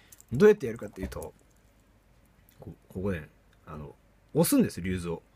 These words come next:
ちょっとボケて見えないです。こう、押すとこの、和曜日、曜曜日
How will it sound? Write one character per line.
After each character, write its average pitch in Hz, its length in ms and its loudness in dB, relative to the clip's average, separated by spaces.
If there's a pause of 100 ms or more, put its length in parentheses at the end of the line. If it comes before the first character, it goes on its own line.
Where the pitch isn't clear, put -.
(880)
ち - 80 -12
ょ - 20 -18
っ - 40 -20
と - 80 -16 (100)
ボ 98 100 -4
ケ 95 80 -6
て 95 80 -10
見 87 160 -6
え 85 60 -8
な 76 80 -14
い 76 40 -18
で - 80 -20
す。 - 100 -20 (3000)
こ 98 340 -2
う、 - 40 -20 (960)
押 185 120 6
す - 140 -2
と 254 140 4
こ 170 140 4
の、 143 300 4 (1800)
和 127 160 6
曜 147 200 8
日、 123 80 -6
曜 104 180 -2
曜 104 160 -2
日 80 260 -12